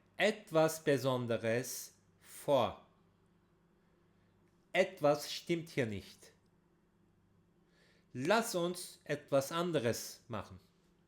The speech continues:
Bir sonraki zamirimiz nichts. Nichts aslında az önce öğrendiğimiz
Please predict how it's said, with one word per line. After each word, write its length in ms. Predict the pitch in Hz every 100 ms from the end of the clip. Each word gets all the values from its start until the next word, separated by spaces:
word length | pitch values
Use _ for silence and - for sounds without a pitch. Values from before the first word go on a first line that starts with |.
| _ _ _ _ _ _ _ _ _ _ _ _ _
Bir 160 | 143 143
sonraki 760 | - 123 113 107 - 131 135
zamirimiz 1080 | 110 104 113 110 101 101 110 147 151 - - _ _ _ _ 107
nichts. 1120 | 104 107 110 131 127 - - - - - - _ _ _ _ _ _ _ - - _ _ - - _ _ _
Nichts 520 | 123 180 180 - - -
aslında 540 | 143 - 127 120 117
az 200 | 143 147
önce 600 | 135 117 104 113 127 135 120
öğrendiğimiz 680 | 117 113 110 104 107 127